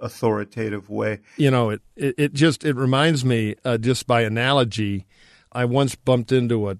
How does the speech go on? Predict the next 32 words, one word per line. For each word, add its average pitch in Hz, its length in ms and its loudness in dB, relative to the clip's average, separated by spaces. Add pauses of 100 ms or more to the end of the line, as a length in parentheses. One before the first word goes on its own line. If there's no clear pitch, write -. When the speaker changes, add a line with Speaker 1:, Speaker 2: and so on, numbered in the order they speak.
Speaker 2:
tobacco 117 640 -2
lobbyist, 95 720 -6
and 107 480 -8
there 113 160 -2
was 104 160 -4
a 104 60 -6
big 104 280 -2
bill 110 220 0
about 101 320 -4
banning 110 360 -4
tobacco 104 600 -4
advertising. 98 800 -4
I 95 60 -8
said, 101 240 -8
"Oh, 131 140 2
you 120 120 0
guys 120 280 -2
must 120 180 -4
be 113 100 -4
mad 113 260 -2
about 101 280 -4
that." 160 300 -2 (480)
And 139 100 0
the 139 60 4
lobbyist 165 340 4
said, 180 140 4
"Oh, 214 100 8
hell 208 240 6
no, 214 180 6
we're 185 160 6
for 240 360 8
it. - 120 -2